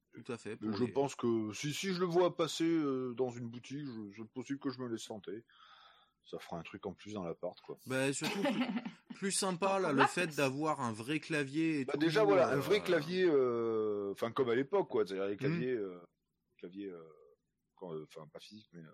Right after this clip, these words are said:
Speaker 2: je sais pas comment.
Speaker 1: Ouais.
Speaker 2: Mécanique.
Speaker 1: Oui, clavier mécanique.
Speaker 2: Voilà, comme à, comme à l'époque, il fait le bon vieux clac, clac, clac, clac quand on tape dessus.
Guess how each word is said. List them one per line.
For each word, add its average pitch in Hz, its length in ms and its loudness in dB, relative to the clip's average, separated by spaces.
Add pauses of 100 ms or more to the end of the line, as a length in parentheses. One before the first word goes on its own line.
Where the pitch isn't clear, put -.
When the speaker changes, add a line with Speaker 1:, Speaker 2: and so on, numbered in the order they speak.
Speaker 2:
je - 60 -20
sais - 60 -20
pas - 100 -20
comment. 87 120 -20 (1080)
Speaker 1:
Ouais. 117 80 0
Speaker 2:
Mécanique. 139 400 0 (220)
Speaker 1:
Oui, 135 220 -2 (100)
clavier 107 320 -6
mécanique. 107 320 -4
Speaker 2:
Voilà, 143 160 4
comme 110 220 0
à, 104 160 4
comme 120 220 0
à 120 40 0
l'époque, 147 400 2
il - 60 -16
fait 117 100 -4
le 110 80 0
bon 117 160 -2
vieux 123 180 -2
clac, 135 220 -4
clac, - 180 -8
clac, - 160 -8
clac 131 200 -4
quand 113 200 -12
on 107 60 -10
tape 92 160 -6
dessus. 98 300 -10